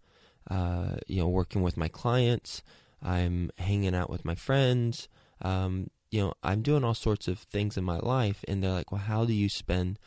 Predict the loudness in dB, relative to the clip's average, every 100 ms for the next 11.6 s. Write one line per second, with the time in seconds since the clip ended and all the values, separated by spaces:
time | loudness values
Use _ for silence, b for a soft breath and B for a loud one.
0 | b -2 2 2 0 -2 -2 0 0 0
1 | -2 0 0 0 0 2 4 4 0 -4
2 | -6 -12 B B B B B -2 4 4
3 | 4 0 -4 -4 -2 4 6 6 6 4
4 | 4 0 b b b b 2 4 4 2
5 | 0 0 4 4 4 0 -10 _ _ _
6 | -8 -6 -2 -2 2 6 6 6 4 2
7 | 2 4 4 4 4 2 0 0 0 -2
8 | 0 -2 0 0 0 -2 b b b _
9 | -2 0 0 4 4 4 0 -6 -6 -10
10 | -12 -16 _ 0 2 4 2 4 4 6
11 | 2 -2 -2 0 0